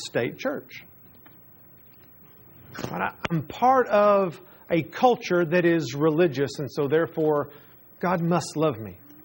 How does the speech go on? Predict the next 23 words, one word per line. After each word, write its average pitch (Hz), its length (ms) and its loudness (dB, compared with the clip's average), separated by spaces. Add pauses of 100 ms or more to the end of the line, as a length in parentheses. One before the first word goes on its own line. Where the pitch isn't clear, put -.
(260)
and 160 100 -4
I 156 100 0
must 160 360 0
be 151 80 -2
going 135 280 -6
to 113 60 -8
heaven. 107 240 -14 (2250)
And 180 140 0
you 202 40 2
know, 226 300 2 (480)
the 139 80 -10
South, 208 520 0
the 190 40 -6
United 180 200 0
States, 185 280 -2
is 135 120 -6
not 175 180 0
a - 20 0
whole 170 220 0
lot 165 160 0
different 156 260 -4
than 170 140 -6
that. 175 200 -2